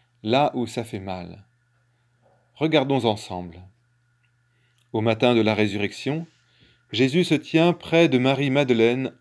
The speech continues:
en larmes, au bord du tombeau. Il lui demande, «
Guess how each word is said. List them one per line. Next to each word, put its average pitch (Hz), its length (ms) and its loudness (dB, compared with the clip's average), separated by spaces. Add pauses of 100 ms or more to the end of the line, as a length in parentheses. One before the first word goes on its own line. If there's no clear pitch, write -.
(120)
en 110 140 -4
larmes, 110 500 -4 (280)
au 120 120 4
bord 113 240 0
du 107 140 -4
tombeau. 101 360 -8 (1120)
Il 110 140 -2
lui 117 120 0
demande, « 120 580 -4